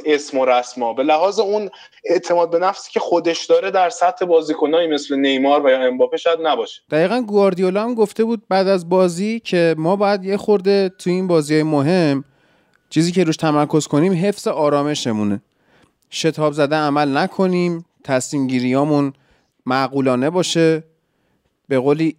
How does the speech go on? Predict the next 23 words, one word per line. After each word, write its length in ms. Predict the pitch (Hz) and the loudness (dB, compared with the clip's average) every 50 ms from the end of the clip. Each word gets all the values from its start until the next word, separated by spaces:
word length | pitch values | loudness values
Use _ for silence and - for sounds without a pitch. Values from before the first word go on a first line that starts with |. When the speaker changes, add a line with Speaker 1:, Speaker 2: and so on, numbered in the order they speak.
| _ | _
Speaker 2:
ایمپالسیو 840 | - 160 147 143 143 135 - 147 143 143 131 - - - 175 185 175 151 139 - _ _ _ _ _ _ _ _ _ _ _ _ _ _ _ _ _ _ _ _ _ _ _ - | -2 0 0 0 0 -4 -2 -2 -2 -2 -2 -4 -8 -4 -2 -2 -2 -4 -8 -18 _ _ _ _ _ _ _ _ _ _ _ _ _ _ _ _ _ _ _ _ _ _ _ -6
عمل 360 | 139 143 135 143 156 170 156 156 | -4 -2 0 0 0 0 0 0
نکنیم 520 | 196 196 - 226 214 208 208 214 214 208 | -2 0 0 0 0 2 0 0 -2 -4
که 160 | - - 180 | -4 -4 -2
بتونیم 640 | 160 170 185 - - 208 202 202 196 190 185 - - _ _ - | 0 0 -2 0 0 0 2 2 2 0 -2 -6 -12 _ _ -4
از 220 | 143 143 135 - | -4 -4 -2 -4
این 400 | - 175 175 175 175 165 156 151 - _ _ | -4 -2 -2 -2 -2 -2 -4 -8 -10 _ _
بازی‌های 800 | - 147 139 135 131 131 135 131 131 131 127 127 127 123 120 117 | -4 -2 0 0 0 -2 -6 -4 -2 -2 0 2 2 2 2 2
حذفی 840 | 113 117 120 107 123 135 131 123 - - - 147 165 190 208 226 226 _ _ _ _ _ _ _ | 0 -4 -8 -6 -2 -2 -2 -2 -4 -8 -4 -2 0 0 0 0 -2 _ _ _ _ _ _ _
به 100 | - 147 | -10 -8
سلامت 580 | 139 - 160 147 147 147 147 160 185 185 - 139 | -6 -2 -2 -2 0 0 -2 -2 -4 -4 -4 -2
رد 180 | 127 117 110 123 | -2 -2 -2 -4
بشیم 340 | 120 113 - 131 120 113 | -8 -6 -6 -6 -6 -4
دیگه. 280 | 113 110 110 117 110 104 | -6 -6 -4 -2 -2 0
و 120 | 110 110 | 2 0
چیزی 260 | 110 - - 127 214 240 | 0 0 -2 -2 -2 -2
که 120 | - 233 | -4 -4
توی 400 | - - 220 208 214 170 123 - _ _ _ _ _ _ _ _ - | -4 -4 -4 0 0 0 0 0 _ _ _ _ _ _ _ _ -12
تیم 320 | - - 190 180 180 175 | -4 -2 0 2 2 0
پوچتینو 640 | 165 170 - 175 165 - 175 160 - - 175 175 170 | 0 0 -2 -2 0 0 -2 -4 -2 -2 -2 -2 0
ما 140 | 175 170 165 | 0 0 -2
همیشه 480 | 151 170 180 180 180 170 - - 180 | 0 -2 -2 -2 -2 -2 0 -2 -2
دیدیم، 600 | 160 151 160 180 165 151 190 220 226 220 214 202 | -2 -2 -4 -4 -2 0 2 4 4 4 2 0